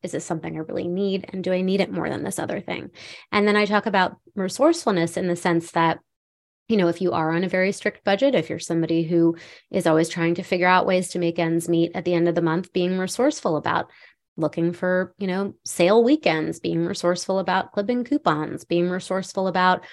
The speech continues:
if you want to get your hair and makeup done for a wedding. Lord knows we're all going to a million weddings in our twenties and none of us can afford it.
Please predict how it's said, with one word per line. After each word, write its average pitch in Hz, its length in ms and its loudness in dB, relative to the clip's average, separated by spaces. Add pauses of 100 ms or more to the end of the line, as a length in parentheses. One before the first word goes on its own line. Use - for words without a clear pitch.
(220)
if 233 160 -4
you 254 80 0
want 262 140 4
to 254 60 2
get 247 100 2
your 233 140 -2
hair 226 260 -2
and 220 140 0
makeup 214 340 -4
done 156 320 0
for 165 400 -2 (180)
a 202 80 -4
wedding. 170 460 2
Lord 196 240 2
knows 208 240 0
we're 190 80 0
all 185 160 2
going 185 240 0
to 180 80 0
a 160 60 4
million 170 420 2
weddings 170 400 0
in 160 60 -4
our 151 120 -6
twenties 160 440 0
and 165 120 0
none 165 140 2
of 220 80 -2
us 160 140 2
can 180 160 -6
afford 185 340 0
it. - 240 0